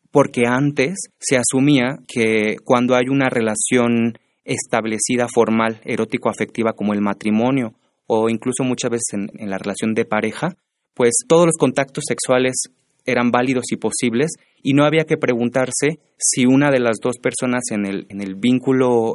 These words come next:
erótico quería o no quería tener esa, esa interacción. Y bueno, cuando se empieza a reflexionar sobre la importancia de la, de la autonomía y de la capacidad de decidir de las personas, pues bueno, se da, se hace visible que todo el tiempo hay que reflexionar sobre,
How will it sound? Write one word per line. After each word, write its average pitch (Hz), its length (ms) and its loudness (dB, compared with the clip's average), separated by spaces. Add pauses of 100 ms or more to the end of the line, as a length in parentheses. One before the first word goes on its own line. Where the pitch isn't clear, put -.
erótico 131 640 2 (240)
quería 123 460 2
o 120 120 -4
no 113 120 0
quería 113 380 0
tener 107 460 -2
esa, 107 560 -4
esa 117 240 -6
interacción. 113 500 -4 (300)
Y 123 80 -2
bueno, 151 280 4 (260)
cuando 117 320 2
se 107 380 -2
empieza 120 240 -2
a - 20 4
reflexionar 123 520 -4
sobre 113 200 0
la 107 60 -2
importancia 123 580 -2
de 120 100 2
la, 107 220 0
de 113 140 -8
la 101 80 -4
autonomía 113 560 0
y - 20 -2
de 120 80 0
la 110 80 0
capacidad 113 480 -2
de 131 60 2
decidir 113 320 -4
de 117 60 -4
las 120 140 -4
personas, 123 360 -4 (440)
pues 123 140 0
bueno, 165 240 2
se 113 220 -4
da, 123 200 0 (120)
se - 160 -2
hace 101 200 -2
visible 131 560 2 (240)
que 135 380 2
todo 175 160 6
el 151 120 4
tiempo 139 240 2
hay 127 60 2
que 127 120 -4
reflexionar 113 640 -2
sobre, 127 580 0